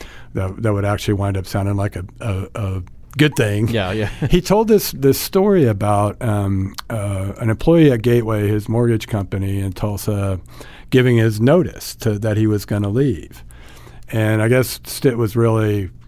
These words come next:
Speaker 1: upset about it, that, that this guy was leaving, felt like, you know, "Hey, you know," um, he's moving to a different
Speaker 2: Mm-hmm.
Speaker 1: company in Florida, I guess.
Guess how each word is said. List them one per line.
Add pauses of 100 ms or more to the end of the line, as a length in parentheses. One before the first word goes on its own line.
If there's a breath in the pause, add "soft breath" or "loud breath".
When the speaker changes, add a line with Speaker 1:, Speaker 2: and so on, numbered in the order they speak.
Speaker 1:
upset
about
it,
that,
that
this
guy
was
leaving,
felt
like,
you
know,
"Hey,
you
know," (120)
um, (160 loud breath)
he's
moving
to
a
different
Speaker 2:
Mm-hmm.
Speaker 1:
company
in
Florida,
I
guess.